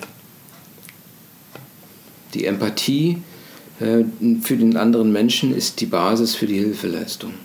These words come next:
Manchmal ist es auch eine einfache Kosten-Nutzen-Rechnung. Ähm, was springt für mich dabei heraus? Es muss nicht unbedingt monetär sein. Das kann von sozialer Anerkennung reichen bis, äh,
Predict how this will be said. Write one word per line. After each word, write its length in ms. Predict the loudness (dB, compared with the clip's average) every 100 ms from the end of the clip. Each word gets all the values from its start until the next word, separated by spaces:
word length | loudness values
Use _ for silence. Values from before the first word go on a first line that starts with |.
| -20 -20 -20 -20 -20 -20 -4
Manchmal 400 | 0 2 2 2
ist 80 | 2
es 140 | 0
auch 360 | 0 -2 -6 -6
eine 140 | -4
einfache 460 | 0 0 -2 -4 -4
Kosten-Nutzen-Rechnung. 1300 | -2 -2 -2 -2 -2 -2 -2 0 0 0 0 -2 -6 -16 -20 -20 -20 -20 -20 -10 -2
Ähm, 540 | 2 2 2 0 -6 -6
was 240 | 0 0
springt 360 | 0 2 2 2
für 80 |
mich 180 | 0 0
dabei 240 | -2 0 0
heraus? 380 | 2 2 2 0
Es 160 | 0
muss 160 | 2 2
nicht 160 | 2
unbedingt 380 | 2 2 2 2
monetär 500 | 4 4 2 2 0
sein. 460 | 2 0 2 2 0 -10 -18 -18 -12
Das 120 | -8 -4
kann 380 | 2 2 2
von 260 | -2 -2 0
sozialer 460 | 0 2 0 2 0
Anerkennung 560 | -2 -2 -4 -2 -2
reichen 420 | 0 -2 -2 -4
bis, 480 | -4 -4 -4 -4 -6
äh, 380 | -4 -4 -4